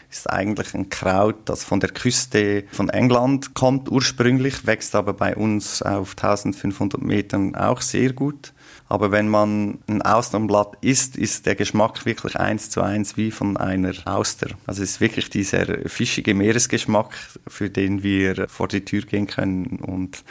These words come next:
mit einem Kraut das interpretieren können, dieses Aroma. Die, die Geschmacksvielfalt der Kräuter ist eigentlich unendlich groß. Diese vierhundertfünfzig Kräuter ist nur sozusagen ein Bruchteil von dem, was es noch gibt. Wir sind da auch immer am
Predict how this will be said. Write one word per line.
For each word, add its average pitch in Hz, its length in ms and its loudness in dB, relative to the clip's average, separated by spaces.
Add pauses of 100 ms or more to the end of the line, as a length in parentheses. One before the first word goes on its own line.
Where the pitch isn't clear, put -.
(440)
mit 98 200 -2
einem 92 220 0
Kraut - 640 -2
das - 540 -2
interpretieren 101 720 -2
können, 95 240 0
dieses 90 260 -6
Aroma. 90 400 -4 (320)
Die, 117 840 4 (160)
die 123 60 -4
Geschmacksvielfalt 135 1000 2
der 113 120 4
Kräuter 120 440 2
ist 104 240 2
eigentlich 104 300 2
unendlich 104 520 2
groß. - 480 -2 (500)
Diese 113 180 0
vierhundertfünfzig 127 640 2
Kräuter 117 520 2
ist 101 420 -4
nur 113 240 2 (100)
sozusagen 101 840 -2
ein 95 260 0
Bruchteil 98 560 -2
von 92 220 -4
dem, 101 240 2
was 95 160 0
es - 100 -6
noch - 160 -6
gibt. - 300 -2
Wir 95 80 -4
sind 95 160 -4
da 95 160 2
auch - 100 -8
immer 101 240 -2
am 90 480 0